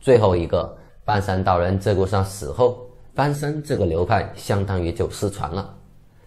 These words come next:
但由于鹧鸪哨个人能力太强，强行拉高了综合业务分，所以业务能力有四星。最后说说这谢岭力士。一、门派起源。谢岭派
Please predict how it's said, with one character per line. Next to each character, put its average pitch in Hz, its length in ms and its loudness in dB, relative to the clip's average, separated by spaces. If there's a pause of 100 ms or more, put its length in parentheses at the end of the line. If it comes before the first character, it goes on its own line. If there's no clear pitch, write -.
(100)
但 120 140 2
由 101 140 6
于 101 260 2 (140)
鹧 127 180 2
鸪 123 120 0
哨 127 260 2
个 117 240 4
人 98 140 4
能 92 120 2
力 101 120 0
太 98 200 -4
强， 90 320 -8 (360)
强 131 200 0
行 127 200 0
拉 117 160 0
高 104 160 -2
了 101 240 -2
综 127 260 -2
合 90 160 -2
业 85 140 0
务 78 100 -2
分， 110 260 -6 (280)
所 - 180 -2
以 107 260 0 (540)
业 101 160 2
务 90 100 2
能 87 220 -2
力 95 60 2
有 87 120 -2
四 - 200 -4
星。 95 260 -4 (1160)
最 147 280 4
后 85 160 4
说 98 200 0
说 92 160 0
这 95 280 0
谢 123 220 2
岭 87 200 -2
力 95 140 0
士。 117 200 -2 (640)
一、 135 260 0 (280)
门 90 180 -2
派 90 160 -2
起 80 200 -10
源。 73 220 -8 (640)
谢 156 240 8
岭 85 300 0
派 - 260 2